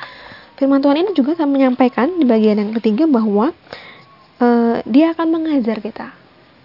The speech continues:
tentang apa yang harus kita lakukan. Nah, ini tadi yang saya maksud dengan memotivasi hidup kita, menggerakkan hidup kita.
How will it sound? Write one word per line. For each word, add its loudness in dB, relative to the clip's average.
tentang -4
apa -8
yang -4
harus -12
kita -2
lakukan. -12
Nah, -16
ini -2
tadi -2
yang -8
saya -6
maksud -10
dengan -6
memotivasi -2
hidup -8
kita, -16
menggerakkan 0
hidup -10
kita. -20